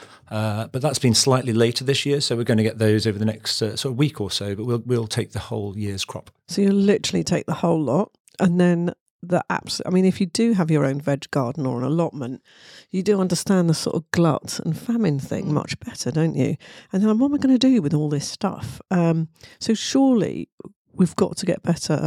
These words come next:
Speaker 2: at having frozen things, don't you think, Matt? And I think sometimes a bit of a reluctance, like, well, somehow it's not as good quality, or I don't know what the resistance is sometimes.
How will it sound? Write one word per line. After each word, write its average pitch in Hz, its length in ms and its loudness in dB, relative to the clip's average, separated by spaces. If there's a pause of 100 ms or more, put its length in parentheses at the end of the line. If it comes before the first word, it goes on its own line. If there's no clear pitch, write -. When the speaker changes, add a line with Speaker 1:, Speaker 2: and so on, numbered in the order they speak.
Speaker 2:
at - 100 -6
having 165 280 -2
frozen 190 640 -2
things, 151 320 -6
don't 220 160 -2
you 247 80 0
think, 302 220 -4
Matt? - 180 -2
And 196 100 0
I 202 40 -4
think - 240 -4
sometimes 285 360 2
a 233 80 4
bit 214 120 0
of - 80 -2
a 226 40 2
reluctance, - 580 0
like, 160 220 0
well, 190 160 2
somehow 190 460 2
it's - 300 -4 (720)
not 226 120 0
as 233 100 0
good - 200 -2
quality, 262 640 0
or 139 340 2
I - 40 -6
don't 302 180 0
know 269 120 6
what 240 240 4 (100)
the 196 340 4 (200)
resistance 185 580 -2
is 151 140 -2
sometimes. - 580 -8